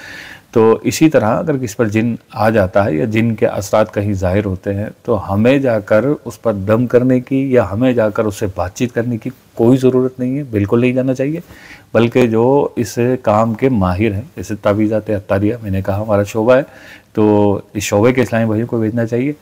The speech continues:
और वो जाकर जो भी उनको सिखाया गया है, उस हिसाब से वो काम करेंगे। तो इससे बहरहाल, यानी जिन्नात से बातचीत करना, जिन्नात से मुकाबला करना, जिन्नात को काबू करना,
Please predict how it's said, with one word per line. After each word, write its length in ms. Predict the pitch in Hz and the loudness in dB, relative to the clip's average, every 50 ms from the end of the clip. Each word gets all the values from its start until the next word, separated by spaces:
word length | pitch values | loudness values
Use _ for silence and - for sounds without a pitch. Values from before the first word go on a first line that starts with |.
| - - - - _ _ _ - | -20 -20 -20 -20 _ _ _ 0
और 180 | - 98 104 | 2 2 2
वो 200 | 101 104 113 127 | 2 4 2 4
जाकर 400 | 120 117 101 98 95 - 113 127 156 165 - - 101 101 | 4 4 2 2 2 2 2 2 2 -2 -4 -6 -8 -4
जो 180 | 95 113 120 120 | 0 0 0 2
भी 140 | 127 127 120 | 2 -2 -2
उनको 360 | 107 104 101 - 104 107 107 | -2 -4 -4 -4 -2 -4 -4
सिखाया 440 | 104 - 104 95 - 113 127 139 135 | -4 -6 -8 -4 0 2 4 4 4
गया 180 | 120 110 107 107 | 4 2 0 0
है, 80 | 131 | -2
उस 220 | 165 - 127 113 - | -2 -4 -6 -4 -4
हिसाब 240 | 113 98 - 98 98 | -4 -4 -4 -8 -8
से 120 | - 110 | -8 -8
वो 140 | 101 107 107 | -8 -8 -6
काम 240 | - 131 135 139 135 | -4 -2 -2 -2 0
करेंगे। 360 | 131 127 131 127 131 127 120 117 _ - - - - - - _ _ _ | 0 0 0 0 -2 -4 -6 -8 _ -20 -20 -20 -20 -20 -20 _ _ _
तो 440 | - 117 113 117 120 123 123 123 - - - _ _ _ - - | 0 2 2 4 4 2 2 0 -2 -6 -20 _ _ _ -4 -4
इससे 300 | 147 - - - 175 160 | -4 -2 0 0 2 2
बहरहाल, 380 | 139 117 113 123 123 139 165 180 - - - | 4 4 4 4 2 2 0 -8 -12 -6 -2
यानी 220 | 117 117 123 120 | 0 0 0 0
जिन्नात 560 | 104 117 113 117 117 120 127 135 127 - - - - - - | 0 0 -2 0 2 2 2 2 0 -2 -10 -14 -14 -14 -16
से 480 | - - - - 120 120 120 123 120 117 | -14 -12 -2 0 2 2 4 2 2 0
बातचीत 500 | 110 104 98 95 98 - - 117 110 - | -2 -2 -2 -2 -2 -2 -4 -4 -2 -2
करना, 320 | 117 113 120 117 117 113 107 | -2 -2 0 0 0 0 0
जिन्नात 300 | 101 104 101 101 98 95 | -2 -2 -2 -2 -2 -4
से 140 | - - 98 | -4 -4 -4
मुकाबला 440 | 98 95 95 104 110 113 113 117 113 | -4 -4 0 2 2 4 4 4 2
करना, 440 | 110 113 110 110 117 113 113 113 110 | 2 0 -2 -2 -2 -2 0 0 -2
जिन्नात 420 | 101 104 98 98 95 98 101 98 - - _ - - - - - _ _ _ _ _ - | -2 -4 -6 -6 -6 -6 -8 -8 -12 -20 _ -20 -20 -20 -20 -20 _ _ _ _ _ -2
को 80 | - 107 101 | -2 -2 -2
काबू 400 | - - 110 101 107 117 120 113 | 0 0 2 2 4 2 2 0
करना, 480 | 113 120 117 117 113 113 110 110 107 | 2 0 0 0 2 0 0 0 0